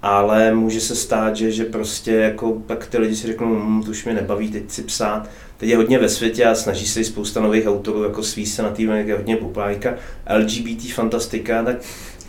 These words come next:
třeba si čtenář řeknou, „Teď já už chci prostě číst ten L G B T fantastiku a,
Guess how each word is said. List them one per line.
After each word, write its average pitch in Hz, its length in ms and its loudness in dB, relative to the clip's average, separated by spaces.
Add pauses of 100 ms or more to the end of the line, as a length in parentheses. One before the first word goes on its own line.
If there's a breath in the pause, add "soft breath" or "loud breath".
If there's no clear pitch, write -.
třeba 113 280 2
si 123 220 0
čtenář 117 300 4
řeknou, 120 260 2
„Teď 113 120 0
já 113 160 6
už 110 80 -2
chci 120 160 -6
prostě - 280 -8
číst - 240 -8
ten 120 180 0
L 110 140 4
G 110 140 -6
B 110 120 0
T 123 160 -4
fantastiku 113 800 -4
a, 113 120 -4